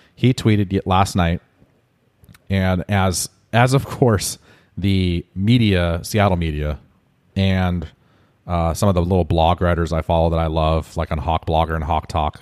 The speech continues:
everyone was, had the <laughs> same thing. It was meltdown. <laughs> It was, it was pure meltdown mode. But this, this, th-, he, he's got this dead on. Read option, sprint right option,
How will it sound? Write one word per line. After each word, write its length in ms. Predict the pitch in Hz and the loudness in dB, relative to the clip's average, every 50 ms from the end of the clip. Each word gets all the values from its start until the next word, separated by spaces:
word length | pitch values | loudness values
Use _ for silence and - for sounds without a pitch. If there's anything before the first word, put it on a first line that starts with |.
| - - | -12 -2
everyone 380 | - 123 143 151 139 123 123 117 | 0 4 4 6 6 6 4 4
was, 160 | 110 104 92 - | 4 2 2 0
had 160 | 92 87 98 | -2 -2 -2
the 60 | 87 87 | -2 -4
<laughs> 0 | |
same 360 | - - - 107 120 110 87 | -6 -4 -4 0 0 -2 -2
thing. 340 | - - 92 92 92 92 90 _ - - - - - _ - | 0 -2 0 0 0 -2 -4 _ -14 -20 -20 -20 -18 _ 0
It 60 | 120 | 2
was 120 | 110 101 | 2 2
meltdown. 560 | 90 92 92 87 85 - - 78 73 73 76 - - | 2 2 2 2 0 0 -2 -4 -4 -4 -6 -8 -8
<laughs> 540 | - - 151 131 - - 1077 - - - - | 2 2 2 2 2 -2 -10 -10 -10 -4 -2
It 160 | - - - | 0 0 0
was, 180 | - - - - - - - - - | -2 -8 -10 -10 -12 -18 -16 -4 0
it 60 | 113 | 2
was 200 | 104 107 107 - | 2 2 2 0
pure 580 | - - - - 110 113 113 113 113 113 110 - - - _ _ - | -8 -10 -2 0 2 2 4 4 4 2 0 -2 -6 -20 _ _ -2
meltdown 500 | 90 98 98 95 - - 95 90 87 87 | 2 4 4 4 2 2 0 0 0 0
mode. 160 | 85 80 80 82 | 0 -2 0 -2
But 180 | 95 80 85 | -2 -4 0
this, 460 | 87 117 175 147 113 - - - - - - _ _ _ _ - | 2 4 4 4 2 0 -2 -8 -10 -12 -18 _ _ _ _ -2
this, 260 | 110 127 - - - | -2 -2 -2 -2 -10
th-, 220 | - - 110 120 - - - - | -8 -2 -2 -2 -2 -4 -16 -20
he, 400 | - - - - - 113 120 - | -18 -18 -14 -4 0 0 0 0
he's 320 | - - - 107 104 - - _ _ _ - _ _ _ _ - | -4 -4 -2 -2 -2 -2 -4 _ _ _ -20 _ _ _ _ -2
got 180 | - 110 123 - | 0 0 2 2
this 160 | 113 98 87 | 2 0 0
dead 280 | 95 92 101 95 92 | 0 0 2 2 2
on. 320 | 87 82 76 71 76 73 - _ _ - _ _ _ _ _ _ _ _ _ - _ - | 2 0 -2 -4 -8 -12 -16 _ _ -20 _ _ _ _ _ _ _ _ _ -20 _ -2
Read 180 | 98 113 123 120 | 0 2 4 6
option, 400 | 104 90 85 - - 78 71 - - _ _ _ _ _ | 4 4 2 0 -4 -6 -6 -8 -14 _ _ _ _ _
sprint 320 | - - - - 117 117 80 | -12 -10 0 2 2 2 4
right 160 | 107 101 95 | 4 4 4
option, 360 | 87 85 80 - 78 71 65 | 2 0 -2 -4 -8 -10 -10